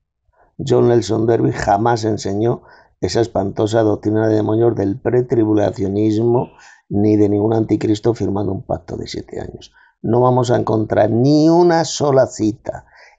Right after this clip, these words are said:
en ningún libro escrito por John Nelson Darby donde le enseñara semejante patraña, semejante herejía, semejante,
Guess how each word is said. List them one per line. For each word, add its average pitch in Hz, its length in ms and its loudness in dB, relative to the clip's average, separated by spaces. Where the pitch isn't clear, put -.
en 123 260 4
ningún 127 520 4
libro 135 300 6
escrito 107 560 -2
por 101 220 -2
John 98 140 -2
Nelson 101 340 -4
Darby 156 260 2
donde 98 320 -2
le 98 80 -2
enseñara 98 640 -2
semejante 90 800 -4
patraña, - 880 -6
semejante - 800 -4
herejía, 110 600 -2
semejante, 117 1160 -2